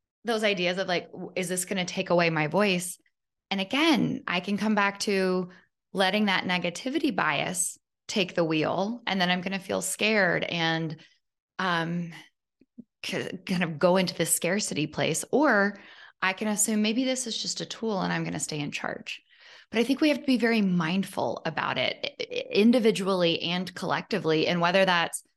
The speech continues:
technology and the way that we think of technology. But I also think if we go back to food, it was amazing to be able to grow our own food and to be able to mass produce it and have it shelf stable. It's done a lot,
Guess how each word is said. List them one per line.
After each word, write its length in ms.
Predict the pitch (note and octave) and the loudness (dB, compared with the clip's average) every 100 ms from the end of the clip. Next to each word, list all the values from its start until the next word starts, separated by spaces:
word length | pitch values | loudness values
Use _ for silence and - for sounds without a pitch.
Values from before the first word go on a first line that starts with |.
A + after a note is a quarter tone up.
| _ _ _ _ _ | _ _ _ _ _
technology 840 | - F#3+ - F3+ F3+ G3 F#3+ F3+ F3 | -6 -6 -2 0 2 2 0 2 0
and 100 | E3+ | 0
the 60 | D#3+ | 0
way 120 | D#3+ | -2
that 120 | D#3 | -4
we 100 | - | -6
think 240 | D#3 F#3 | -6 -6
of 100 | F#3+ | -4
technology. 640 | - F3+ - D#3+ D#3+ D#3 D#3+ | -4 -4 -2 -2 -2 -2 -4
But 160 | E3+ | 0
I 140 | F3 F3 | 0 0
also 320 | G3 G3 A3+ | -2 -4 -4
think 320 | A3 G3+ G3+ | -2 -2 -4
if 400 | - - _ _ | -12 -20 _ _
we 80 | G3 | -2
go 100 | G#3+ | 0
back 220 | G#3 G3+ | 0 -2
to 100 | F#3 | -8
food, 460 | - A#3 D#4 - - | -4 0 0 0 -6
it 60 | - _ _ - | -18 _ _ -2
was 100 | C#4 | 4
amazing 840 | B3+ B3 D4+ F#4 - D3 - - | 6 6 4 2 0 -2 -4 -8
to 100 | - | -8
be 100 | G3 | 0
able 180 | G3 F3+ | 2 2
to 120 | F3+ | -2
grow 300 | F#3 D#3+ E3+ | -4 0 4
our 220 | F#3+ F#3 - | 4 4 2
own 160 | E3+ | 0
food 460 | E3 F#3 F3 D3+ D#3 | -2 -2 -2 0 -2
and 220 | - D#3 | -2 -2
to 100 | - | -4
be 160 | D#3 E3 | -2 0
able 180 | D#3+ F3 | 0 -2
to 380 | F3 D#3+ D#3+ D#3+ | 0 2 2 0
mass 340 | E3 E3+ E3 | 0 0 -2
produce 540 | - E3+ E3+ F#3+ F3 | -4 -4 0 0 0
it 220 | E3 D3 - | 0 0 0
and 280 | D#3 D3+ | -2 -2
have 220 | D#3 D3+ D#3 | -4 -2 -2
it 160 | D#3+ | -2
shelf 300 | - F3+ E3+ | -2 -2 -2
stable. 640 | - - F3 F#3+ D#3+ D3+ - - - _ _ _ _ | -4 -2 -2 2 0 0 -4 -18 -20 _ _ _ _
It's 220 | G#3+ G#3+ A3 | 0 0 2
done 220 | A3+ A#3+ | 2 4
a 80 | G#3+ | 2
lot, 500 | F#3+ A3 B3+ F#3+ | 2 4 4 2